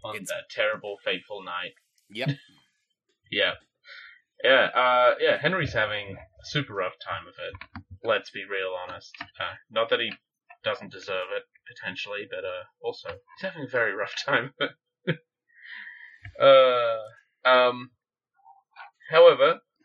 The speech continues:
Speaker 1: this episode isn't all doom and gloom, because we get a little romance in this one. Hooray! Uh, we're, we're a little bit on a cliffhanger with Danny and Jamie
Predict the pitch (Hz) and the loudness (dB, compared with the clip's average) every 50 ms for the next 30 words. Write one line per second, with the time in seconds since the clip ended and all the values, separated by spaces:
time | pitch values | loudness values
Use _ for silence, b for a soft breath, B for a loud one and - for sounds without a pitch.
0 | _ _ _ _ _ _ - 127 123 127 127 123 - - 131 135 135 117 113 131 | _ _ _ _ _ _ -12 -6 0 0 0 0 0 -4 -4 -2 -2 -4 -8 -8
1 | 131 - - 104 104 101 101 104 104 120 117 _ _ _ _ _ - - 87 90 | -12 -10 -8 -6 -6 -4 -6 -8 -10 -14 -16 _ _ _ _ _ -14 -12 -12 -12
2 | 90 90 90 92 - - _ - 107 104 101 - 110 110 117 107 95 85 85 90 | -12 -14 -16 -18 -20 -20 _ -10 -10 -10 -10 -12 -8 -8 -6 -8 -8 -12 -14 -18
3 | 104 - _ B B B B B B B B B B _ - - - - 120 110 | -20 -20 _ B B B B B B B B B B _ -20 -16 -8 -2 0 0
4 | 104 101 95 95 - - - - - - 101 107 - 120 110 104 98 - - 107 | 0 0 -2 -4 -8 -12 -18 -18 -14 -14 -14 -8 -4 -2 0 0 0 -2 -6 -12
5 | 104 107 104 104 92 95 101 113 123 120 104 95 95 92 92 - - 92 92 92 | -14 -14 -16 -16 -14 -12 -10 -10 -8 -8 -6 -6 -6 -8 -10 -14 -16 -12 -12 -12
6 | - - 92 92 92 92 92 95 98 110 _ _ _ _ _ _ _ _ - 101 | -12 -12 -10 -10 -10 -10 -10 -14 -20 -20 _ _ _ _ _ _ _ _ -10 -10
7 | 101 95 104 110 113 107 98 92 90 92 95 98 - _ _ _ _ _ _ - | -8 -4 -2 0 2 2 0 0 -2 -6 -8 -12 -16 _ _ _ _ _ _ -6
8 | 101 98 95 95 92 90 95 95 95 95 104 113 - 135 120 123 117 117 120 139 | -4 -2 -2 -2 -4 -6 -6 -4 -4 -6 -6 -8 -16 _ -6 -2 -2 0 0 0
9 | 156 156 143 151 143 139 127 117 117 - - 139 135 95 110 117 113 110 110 104 | -2 2 2 2 2 2 0 -2 -4 -4 -6 -6 -6 -4 -2 -2 -2 -2 -4 -6
10 | 101 104 98 - _ 113 104 104 104 104 104 101 104 - 104 92 95 95 98 98 | -6 -6 -8 -4 _ -2 0 0 -2 -6 -10 -12 -8 -4 -4 -4 -4 -4 -8 -10
11 | 101 107 110 | -12 -14 -16